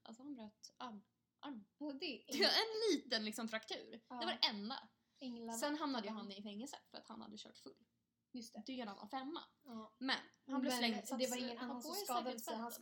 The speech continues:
Speaker 2: skadade ingen annan i
Speaker 1: Nej.
Speaker 2: Okej, det är bra. För att det är så många som kör fulla i det här landet. Det
Speaker 1: Ja,
Speaker 2: är
Speaker 1: gud,
Speaker 2: helt
Speaker 1: ja.
Speaker 2: sjukt.
Speaker 1: Gud, ja. Så att
Speaker 2: Alltså
Speaker 1: såna,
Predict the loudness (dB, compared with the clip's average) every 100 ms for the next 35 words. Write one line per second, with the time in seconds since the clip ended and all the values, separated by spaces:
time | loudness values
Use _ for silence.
0 | 0 0 -2 -4 -6 -4 -2 -4 -6 -8
1 | -6 -4 -6 -8 -12 -16 -12 -6 -6 -6
2 | -14 -16 -20 -8 -4 0 0 -2 -4 -2
3 | 2 4 4 0 -4 -6 -8 -10 -6 -6
4 | -8 -6 -4 -2 -4 -6 -10 -8 -8 -10
5 | -18 -20 _ -14 -10 -10 -6 -6 -6 -12
6 | -12 -14 -12 -12 -8 -10 -10 -14 -14 _
7 | -20 -20 -8 -4 0 2 2 2 0 -2
8 | -4 -6